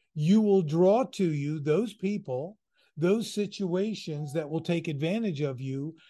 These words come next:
and set you up to be a victim. If you are into denial, you may repel all the opportunities to enhance your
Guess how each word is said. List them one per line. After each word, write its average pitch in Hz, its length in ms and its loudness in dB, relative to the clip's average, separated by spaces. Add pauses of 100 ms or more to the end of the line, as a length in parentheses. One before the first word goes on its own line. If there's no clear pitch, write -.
(140)
and 165 260 -2
set 190 340 -4
you 180 240 2
up 151 240 0 (460)
to 165 300 0
be 139 460 -2 (340)
a 151 100 -6
victim. 131 460 -8 (260)
If 170 240 -4
you 202 240 4
are 202 160 4
into 202 540 0
denial, 208 840 0 (200)
you 190 280 -2
may 220 280 -2
repel 208 1040 -6 (400)
all 208 260 4
the 226 200 -2
opportunities 202 1300 -4 (440)
to 190 400 -2 (300)
enhance 170 800 -6
your 185 640 2